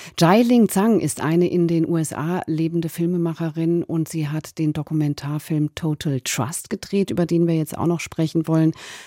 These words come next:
Ein Film über den Überwachungsstaat China, Jörg Taschmann, äh, dass dort Digitalpunkte vergeben und abgezogen werden für bestimmte Verhaltensweisen in der Öffentlichkeit. Das ist ja bekannt.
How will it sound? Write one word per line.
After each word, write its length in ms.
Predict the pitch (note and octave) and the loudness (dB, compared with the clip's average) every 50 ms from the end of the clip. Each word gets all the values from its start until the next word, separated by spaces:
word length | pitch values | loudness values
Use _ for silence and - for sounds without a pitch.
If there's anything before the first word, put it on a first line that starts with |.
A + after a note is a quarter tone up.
| - - | -20 -8
Ein 220 | - - D#3 D#3 D#3 | -2 2 4 4 4
Film 320 | - - F#3 F#3 G3 G3 | 4 4 6 6 6 4
über 300 | - - A3+ G3+ A3+ G#3+ | 4 2 2 2 2 2
den 260 | F#3+ G3 F#3+ F#3 F3+ | 2 2 2 2 2
Überwachungsstaat 1000 | - F3+ E3+ F3 D#3 E3+ D#3+ D#3 G3+ F#3+ F3 - - - E3+ D#3+ D#3 D#3 - - _ - | 0 0 0 2 2 0 -2 0 0 0 0 -2 -4 -2 -2 0 0 -2 -6 -12 _ -12
China, 440 | - - G3+ F#3+ G#3+ A3+ A3+ A3 | -6 -2 0 2 2 2 0 0
Jörg 240 | G#3+ G3+ G3 G3 F#3+ - | -2 -2 -2 -4 -4 -4
Taschmann, 500 | - F#3+ F3+ - - F#3+ F#3 F3+ F#3 F3+ - - - - - - - - | -4 -4 -4 -4 -2 0 0 0 0 0 -4 -10 -20 -20 -20 -20 -10 -4
äh, 260 | - F3 E3+ E3 D#3+ | 0 2 4 4 4
dass 220 | - E3+ E3 - - | 2 2 0 0 2
dort 380 | F#3+ E3+ E3 E3 - - - | 2 2 2 2 0 -4 -4
Digitalpunkte 760 | F#3+ F3 F3+ E3+ - D3 E3 E3+ F3+ - - A3 A3 - G#3 | -2 0 0 -2 0 0 0 0 0 0 0 0 0 0 -2
vergeben 560 | F#3 - F#3+ F3+ - - G3 G3 F#3+ F3+ F#3+ | -2 -2 -2 -2 -2 -2 -2 -2 0 0 0
und 160 | D3+ F#3 - | 0 0 0
abgezogen 600 | - E3+ - - F#3+ - - - F#3+ F3+ F3 E3+ E3 | -2 -4 -4 -4 -4 -4 -2 -2 -2 0 0 0 0
werden 220 | F3 E3+ E3 E3+ | 0 0 0 0
für 160 | - - E3+ | -2 -2 -4
bestimmte 360 | D#3 D#3 - - F3 E3+ - D#3 | -4 -4 -2 -2 -2 -2 -2 -4
Verhaltensweisen 1080 | - D#3 C#3 - - F3 G3+ C4 C#4+ - A3+ F#3 E3 - - D#3 D#3+ E3+ E3+ E3 E3 E3+ | -4 -4 -4 -2 0 2 2 2 2 4 2 2 2 2 0 0 2 2 4 2 2 2
in 140 | - E3+ | 2 2
der 140 | E3+ E3 - | 0 0 0
Öffentlichkeit. 600 | - - - F#3 D#3+ E3+ E3 - - E3 D#3+ - | -2 -2 -2 -4 -4 -4 -6 -6 -4 -4 -2 -2
Das 140 | E3 D3+ F3 | -4 -4 -4
ist 100 | D#3+ - | -4 -4
ja 80 | E3+ D#3 | -2 -4
bekannt. 460 | D#3+ D3+ - C3+ C#3+ D#3+ G#3 A#3 | -4 -6 -6 -4 0 0 0 0